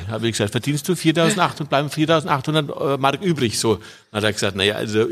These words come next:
von dem musst du dann auch das und das und das zahlen und du musst ja hin und her fahren und alles.“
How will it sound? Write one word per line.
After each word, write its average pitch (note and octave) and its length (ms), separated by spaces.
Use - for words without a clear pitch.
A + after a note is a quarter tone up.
von - 220
dem A#2+ 200
musst C3+ 180
du C3 60
dann B2 140
auch A2+ 120
das A2+ 200
und A2 120
das G#2+ 140
und G2+ 120
das G2+ 160
zahlen B2+ 440
und C3+ 100
du B2+ 80
musst B2 220
ja A2+ 80
hin A2 180
und G#2 80
her A2+ 220
fahren D3 360
und A2 140
alles.“ C3 420